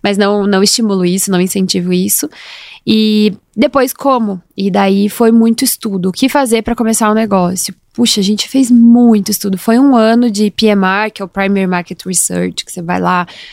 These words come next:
a-, vai pra campo. A gente não encomendou pesquisa nenhuma, a gente foi pra campo com prancheta. Na época eu já tava barriguda, então colocava a prancheta na barriga. Ia pra padaria conversar com pessoas,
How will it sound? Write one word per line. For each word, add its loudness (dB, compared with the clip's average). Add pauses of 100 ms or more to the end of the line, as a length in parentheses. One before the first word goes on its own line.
a-, -10
vai -2
pra -2
campo. 0
A 0
gente -2
não 2
encomendou 2
pesquisa -2
nenhuma, 0
a -6
gente -10
foi -4
pra 0
campo 0
com -6
prancheta. -2
Na -6
época -8
eu -8
já -10
tava -4
barriguda, -4
então -12
colocava -6
a -6
prancheta -6
na -8
barriga. -4 (420)
Ia 2
pra -2
padaria 0
conversar -4
com -8
pessoas, -2